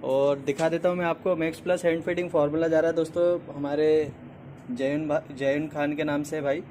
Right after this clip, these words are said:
ठीक है। Liquid जा रहा है, Amino Beta Boost, ठीक है, Breeding के लिए जा रहा है दोस्तों, ये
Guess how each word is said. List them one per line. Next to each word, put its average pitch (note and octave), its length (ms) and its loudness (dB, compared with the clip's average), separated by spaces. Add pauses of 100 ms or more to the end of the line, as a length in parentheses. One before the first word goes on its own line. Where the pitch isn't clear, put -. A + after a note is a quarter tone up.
(400)
ठीक - 160 -10
है। E3 80 -2 (1200)
Liquid C#3+ 320 -4
जा D#3 140 4
रहा D#3+ 120 4
है, D#3+ 60 2
Amino D3 240 0
Beta D3 240 0
Boost, D3 340 -6 (560)
ठीक - 140 -10
है, F#3 80 0
Breeding C#3+ 400 -2
के D3+ 100 -2
लिए D3+ 260 0
जा C#3+ 160 4
रहा D3 120 4
है D3 60 4
दोस्तों, D3 280 -2
ये D#3 160 -2